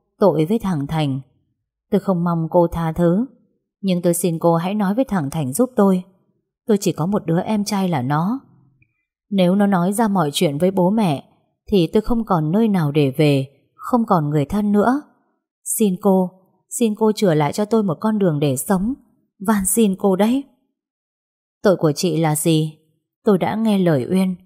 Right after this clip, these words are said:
xúi giục rồi bắt Mimi đi. Sau đó,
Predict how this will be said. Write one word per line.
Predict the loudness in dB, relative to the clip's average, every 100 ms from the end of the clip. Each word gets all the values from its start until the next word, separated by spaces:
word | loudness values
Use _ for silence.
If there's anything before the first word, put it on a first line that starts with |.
| _ _
xúi | -2 0 2
giục | 2 0
rồi | -2 -2 -2
bắt | -2 0
Mimi | 2 4 4 4
đi. | 4 2 -2 -14 _ _ _ _ _ _ _ _ -12
Sau | -2 0 2
đó, | 0 -2 -4